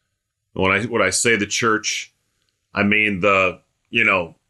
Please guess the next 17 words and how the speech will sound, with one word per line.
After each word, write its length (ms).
the, 160
the, 240
the 160
tens 320
of 120
thousands 500
of 80
little 240
buildings 500
that 140
are 40
scattered 480
all 220
over 220
the 80
place, 640
right? 300